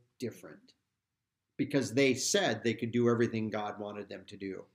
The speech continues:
And he was showing them under the law how hard it is to do everything God asks us to do. And so he says, "There's nothing unclean of itself, uh,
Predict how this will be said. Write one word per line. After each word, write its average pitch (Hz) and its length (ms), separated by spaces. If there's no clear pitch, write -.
And 113 100
he 113 80
was 110 100
showing 180 360
them 110 160
under 107 180
the 101 80
law 95 440
how 151 160
hard 208 400
it 117 100
is 95 500
to 127 100
do 110 160
everything 110 380
God 98 340
asks - 420
us 101 160
to 110 100
do. 110 200
And 139 120
so 160 180
he 147 80
says, 143 280
"There's 151 200
nothing 196 320
unclean 135 400
of 117 120
itself, 156 720
uh, 123 300